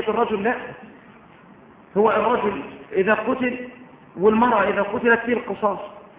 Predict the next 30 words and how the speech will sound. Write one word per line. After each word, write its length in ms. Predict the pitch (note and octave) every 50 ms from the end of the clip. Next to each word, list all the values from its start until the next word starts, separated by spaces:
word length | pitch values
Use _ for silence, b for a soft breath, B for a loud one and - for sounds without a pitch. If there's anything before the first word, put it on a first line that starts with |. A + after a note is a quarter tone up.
| - - - -
والدية 340 | - B3 C4 G3+ G#3+ C#4 B3+
زي 140 | A3+ A#3 A3+
القصاص، 440 | - - - G3+ G3+ G#3 F#3+ F3+ - - - - - - - - - - - - - - - - - - - - - - - - - - - - - -
يبقى 240 | C#3+ F3 F3 G3 G#3
لا. 100 | A#3 A3 - - - - - - - - - - - - - - - - - - - - - - - - - - - -
وإلى 260 | A2+ B2+ D3+ C#3+ C#3
غير 380 | C3 C#3 E3+ G3+ G3+ F3 D3 C#3
ذلك 220 | D#3 D3 C#3+ -
من 120 | C3 A#2+ B2
هذه 140 | B2+ A#2 B2+
الأمور. 280 | - - G#2 G#2 F#2 - - - - - - - - - - - - - - - -
إنما 200 | B2+ D3+ E3 D3+ -
الصحابة 300 | - - - G3 G#3 F#3+
ما 140 | F3 F#3 F#3+
عرفوا 420 | F#3 D#3+ E3+ E3+ D#3+ - - A#2 A2+
هذا، 280 | B2 A#2+ G#2+ - - - - - - - - - - - - - - - - - - F3+
إن 100 | F#3 F#3
الميت 260 | F#3 F#3 G#3+ G#3 F#3
يعذب 420 | - F3 D#3 D3 F#3 F#3 F3+ D#3 C#3+ C3+
بكأهله، 380 | - E3+ F#3+ G3+ G3+ F#3+ C#3
يعني 180 | F#3 C#3 D3+ F3
إيه 80 | G3 F#3+
الميت 340 | F3+ E3 E3 F3 F3 D#3
يعذب 420 | D3+ C3 C3 C#3 C3+ A2+ - - A2+ -
بكأهله؟ 340 | A#2+ G#2 G2+ G2+ - F2+ - - - - - B B B B B -
لكن 380 | C3+ C#3+ - A3+ D4 E4 C#4+
أنت 180 | C#4+ C4 A3+ -
مش 120 | G#3+ -
فاهم 280 | - C4 C4+ B3 A3 G#3+
النص، 240 | G#3 G#3 A3 A#3+